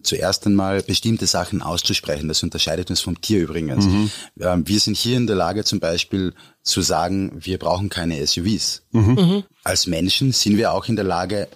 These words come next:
Speaker 1: das umzusetzen. Wieso, wenn wir das können, wieso sollten es nicht sehr, sehr viel an-, viel mehr andere Menschen sein? Wir sind ja, wir sind ja nicht triebgesteuerte Maschinen. Wir sind ja
Speaker 2: Och.
Speaker 1: auch selber in der,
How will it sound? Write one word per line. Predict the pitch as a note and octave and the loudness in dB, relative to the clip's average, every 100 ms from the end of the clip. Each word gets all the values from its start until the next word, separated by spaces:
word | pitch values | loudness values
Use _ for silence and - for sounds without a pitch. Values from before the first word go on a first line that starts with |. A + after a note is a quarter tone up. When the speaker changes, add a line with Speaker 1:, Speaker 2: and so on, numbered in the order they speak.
| - | -8
Speaker 1:
das | F#2 F2 - | -4 -2 0
umzusetzen. | D3 E3+ - E2+ C#2+ - D2 C#2 | 2 2 0 -4 -6 -6 -10 -4
Wieso, | F#2 - A2+ D#2+ | -2 0 0 -2
wenn | F#2 E2+ | -2 -2
wir | A2 F3+ | -2 -2
das | F3 - | -2 -2
können, | F2 G2 A2+ F2+ - _ - | -2 0 -2 -4 -10 _ -4
wieso | F#2 - G#2+ - _ _ _ _ _ _ - | 0 0 -2 -4 _ _ _ _ _ _ -4
sollten | - G2+ G2 G#2 | 0 0 2 2
es | F2 - | 2 0
nicht | G2+ F2+ | 0 -2
sehr, | - F2+ | 0 0
sehr | E2+ E2+ | 2 0
viel | D#2+ F2+ D#2+ | -2 -2 0
an-, | B2+ D3+ | 2 2
viel | - - G#2 | 0 -4 -2
mehr | F#2+ B2+ | 2 2
andere | G2+ G2+ F#2+ | 0 -2 -2
Menschen | F2 F2 - A2 | -2 0 -2 0
sein? | G2+ F#2+ - - | -2 -4 -10 -4
Wir | F#2 G2 | 0 2
sind | - G2+ | 2 2
ja, | F#2+ C3 - - - - - | 0 -4 -16 -20 -20 -20 -10
wir | F2+ G2 | -2 0
sind | G#2+ G#2 | 2 2
ja | |
nicht | G#2 G#2+ - - | 2 0 -6 -4
triebgesteuerte | G#2+ A2 C#3+ - A2+ - E2+ G2 A#2+ - G#2+ G2+ G2+ F2 - - - | 0 2 2 0 -2 0 2 2 2 0 0 0 0 -4 -8 -18 -2
Maschinen. | F2+ F2 - - D#3+ C3 D#2+ E2 | 2 2 0 2 4 2 0 -2
Wir | F2+ | -2
sind | - | 2
ja | F#2+ | 2
Speaker 2:
Och. | E2+ | 2
Speaker 1:
auch | F#2+ | 0
selber | - F#2 G#2 A2 A2+ | 0 0 0 2 0
in | A#2 A2+ | 0 0
der, | A2+ A2+ A2+ | 2 0 0